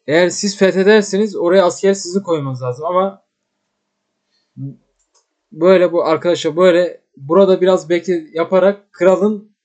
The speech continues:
siz istemeyeceksiniz arkadaşlar. Eğer, eğer oraya asker koymak istemiyorsanız o kaleyi siz istemeyeceksiniz. Hayır siz isterseniz oraya sizin asker koymanız lazım.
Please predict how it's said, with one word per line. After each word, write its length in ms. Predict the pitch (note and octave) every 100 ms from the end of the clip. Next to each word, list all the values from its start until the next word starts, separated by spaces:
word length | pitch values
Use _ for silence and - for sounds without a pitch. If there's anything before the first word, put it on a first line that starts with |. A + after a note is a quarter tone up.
| _ _ _ _ _ _
siz 220 | _ - G3
istemeyeceksiniz 640 | F#3+ A3 G3+ D#3+ C3+ C#3+
arkadaşlar. 440 | D3 C#3+ D3 D3
Eğer, 340 | C#3 D#3 D3+ -
eğer 220 | D3+ E3 E3
oraya 480 | E3+ F3 E3 C#3+ -
asker 340 | D#3+ - F3+
koymak 240 | F3+ F3+ E3+
istemiyorsanız 520 | - F#3+ D3+ F3 F3
o 100 | E3+
kaleyi 200 | F3 F3
siz 180 | F3 F3
istemeyeceksiniz. 560 | D#3+ F#3 C#3+ A#2 D3
Hayır 120 | F3
siz 200 | F3+ -
isterseniz 520 | - - G3 - G3+ F#3
oraya 240 | F3+ F3+
sizin 300 | - E3+ F3+
asker 380 | D#3 D3+ C#3+ B2+
koymanız 340 | B2+ A#2+ A2+
lazım. 200 | A#2+ _